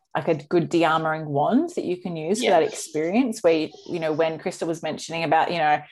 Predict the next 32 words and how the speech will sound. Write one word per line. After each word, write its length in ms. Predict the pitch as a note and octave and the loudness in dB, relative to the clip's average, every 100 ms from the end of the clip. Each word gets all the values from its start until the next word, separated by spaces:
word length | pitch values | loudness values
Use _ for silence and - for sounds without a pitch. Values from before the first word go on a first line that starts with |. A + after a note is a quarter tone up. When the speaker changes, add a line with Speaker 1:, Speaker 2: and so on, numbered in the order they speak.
| - - | -20 -6
Speaker 1:
"I 60 | F3 | 2
use 260 | G#3+ A#3 G#3+ | 4 4 4
this 240 | G3 F#3+ | 2 0
kind 240 | - G3+ | -4 -4
of 80 | F3+ - | -2 0
S-shaped 580 | G#3+ G#3+ - G#3+ E3+ F3+ | 0 0 0 0 0 -2
wand 320 | F#3 G3 F#3+ | -2 -2 -4
that's, 240 | - _ | -8 _
like, 220 | F3+ E3+ | -6 -4
glassy 480 | D#3 F3 E3 E3 F3 | 0 2 2 0 -4
or 80 | D#3+ | -6
crystal, 420 | F3+ D#3+ E3 E3+ - | -6 -8 -4 -4 -2
whatever 260 | E3 E3 | -2 -2
you 100 | D3+ | -4
choose." 360 | D3 D#3+ D#3 E3 | -4 -4 -4 -2
Speaker 2:
Yeah. 180 | - - - - _ | -4 -4 -10 -20 _
Speaker 1:
And, 300 | F3+ F#3 F3+ | 0 2 2
you 140 | F3 F3 | 0 2
know, 80 | |
I 80 | E3 | 0
kind 200 | G3+ F3+ | 0 -2
of 200 | E3 - | -2 -4
poke 260 | - F3+ - | -2 0 0
around 240 | E3 D#3 | 2 2
in 100 | D#3 | 0
the 60 | D3 | -4
muscles 560 | C#3+ - D3+ C#3+ D3 | -6 -4 -2 -2 -2
and 160 | D#3+ D#3+ | -6 -8
kind 220 | - D3+ | -4 -4
of 60 | D#3 | -4
release 280 | C#3+ C#3+ - | -6 -6 -8
tension. 460 | F#3 E3 - D#4 | -8 -4 -2 -2